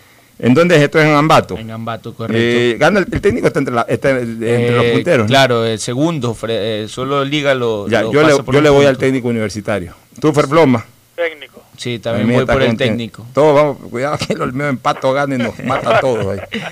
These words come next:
Speaker 1: ¿Quién más jue-, este partido a qué hora es mañana?
Speaker 2: Ese partido es a las dos y media.
Speaker 1: Ya, perfecto.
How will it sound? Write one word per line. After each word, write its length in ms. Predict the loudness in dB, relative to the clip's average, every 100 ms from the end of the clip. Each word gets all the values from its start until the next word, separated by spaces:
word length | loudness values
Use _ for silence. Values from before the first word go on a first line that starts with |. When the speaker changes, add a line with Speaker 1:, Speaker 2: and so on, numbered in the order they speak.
| -14 -4
Speaker 1:
¿Quién 160 | 0 2
más 120 | 4
jue-, 80 | 4
este 180 | 4 2
partido 280 | 0 -2 -2
a 20 |
qué 100 | 0
hora 120 | 2 2
es 60 |
mañana? 340 | 2 0 -2 -4
Speaker 2:
Ese 280 | -4 -4 -2
partido 400 | -2 -2 0 2
es 60 |
a 100 | 4
las 200 | 2 0
dos 220 | -2 -2
y 60 | -2
media. 420 | -2 -2 -2 -6 -12
Speaker 1:
Ya, 240 | -2 0 0
perfecto. 560 | -2 -2 -2 -2 -6